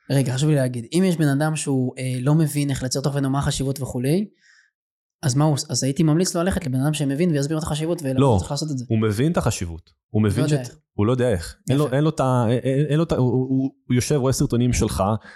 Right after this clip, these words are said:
Speaker 2: שלו, של כל אחד אחר, "אני גם רוצה, אבל מה עכשיו, איך אני, איך אני", אז איפה בא כאן ה-Chat, אה, ג'י פי טי שיכול
Speaker 1: מי
Speaker 2: לבוא
Speaker 1: שאף פעם לא
Speaker 2: ולעזור לו?
Speaker 1: ייצר תוכן, אוקיי, מי שזר לו כל מה שקשור ליצירת סרטונים וכזה, אז קודם כל הייתי ממליץ לו, "לך תייצר סרטונים".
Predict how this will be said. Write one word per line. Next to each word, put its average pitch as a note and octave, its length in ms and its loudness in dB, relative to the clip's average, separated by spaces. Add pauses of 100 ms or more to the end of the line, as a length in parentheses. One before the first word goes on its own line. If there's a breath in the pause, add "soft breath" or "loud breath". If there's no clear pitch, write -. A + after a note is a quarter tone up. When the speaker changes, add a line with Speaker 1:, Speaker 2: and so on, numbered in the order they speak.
(180 loud breath)
Speaker 2:
שלו, G#2+ 400 0
של G#2 120 -8
כל A#2+ 200 -2
אחד A2 180 0
אחר, A2+ 280 0
"אני A2 120 2
גם C3+ 200 0
רוצה, D3+ 280 -2 (180)
אבל G#2 280 -2
מה B2+ 140 2
עכשיו, A#2+ 220 -2
איך B2+ 120 2
אני, C#3 300 2
איך B2+ 100 0
אני", C3 200 -4 (520 loud breath)
אז G#2 220 2 (760)
איפה D3+ 240 2
בא C3+ 220 0
כאן B2+ 140 2
ה-Chat, A#2+ 420 0
אה, G#2 60 4
ג'י G2+ 180 0
פי G#2+ 140 -2
טי D3 260 -2
שיכול F#2+ 240 -4
Speaker 1:
מי G3 80 2
Speaker 2:
לבוא - 100 2
Speaker 1:
שאף G#3 140 2
פעם G#3 140 0
לא G3 40 2
Speaker 2:
ולעזור - 20 2
לו? F3 60 0
Speaker 1:
ייצר F#3 180 0
תוכן, F#3 380 -2 (480)
אוקיי, D#3+ 200 0
מי F3+ 100 2
שזר D#3 560 0
לו D#3 140 0
כל E3 80 -2
מה E3+ 80 0
שקשור C3+ 360 -6
ליצירת C3 340 -4
סרטונים C#3 680 0
וכזה, B2 420 0 (500 soft breath)
אז C3+ 100 0
קודם - 160 0
כל G#3 60 2
הייתי F#3+ 180 0
ממליץ F#3 200 -4
לו, F#3 60 -2
"לך F#3 120 -2
תייצר E3+ 220 -4
סרטונים". D3+ 440 0